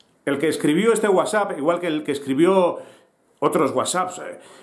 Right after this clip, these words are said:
el, la Bañeza está atestada de, de C diecinueve y tal, y han cerrado todo, y esto es una crisis, estamos.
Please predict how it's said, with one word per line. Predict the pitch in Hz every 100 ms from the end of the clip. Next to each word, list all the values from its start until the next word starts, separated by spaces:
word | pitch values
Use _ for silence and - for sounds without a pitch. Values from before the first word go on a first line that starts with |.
| - _
el, | 143 143 151
la | 123 -
Bañeza | 147 220 - 190
está | - 208
atestada | 196 156 - 220 185
de, | 185 180 180 180 - - - -
de | 139 175 180 208 233 -
C | - 190
diecinueve | 180 160 175 180 165 226 220 165 110 - - - -
y | 151
tal, | 160 240 226
y | 180
han | 208 214
cerrado | 185 247 233
todo, | - 247 220
y | 214
esto | 190 -
es | 233 -
una | 220 196
crisis, | 190 269 226 185
estamos. | 180 254 156 208 -